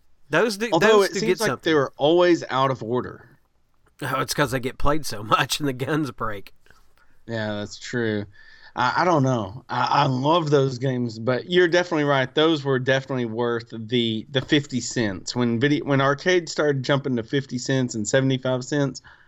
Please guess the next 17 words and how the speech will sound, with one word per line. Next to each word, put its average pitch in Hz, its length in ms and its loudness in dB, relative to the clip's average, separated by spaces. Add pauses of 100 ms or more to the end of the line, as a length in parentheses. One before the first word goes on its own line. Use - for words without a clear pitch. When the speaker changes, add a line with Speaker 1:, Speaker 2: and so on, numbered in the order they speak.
(380)
Speaker 2:
I, 131 140 2
w-, 180 240 4
I 160 100 2
would 170 180 2
definitely 139 440 2
drop 120 340 0
it 107 100 -2
in 110 160 -4
there 92 380 -8 (320)
to 147 80 -4
play 135 240 2
that 113 260 0
Aliens 104 460 -2
game. 92 380 -6
That 123 160 0
was 113 320 -2
incredible. 131 880 0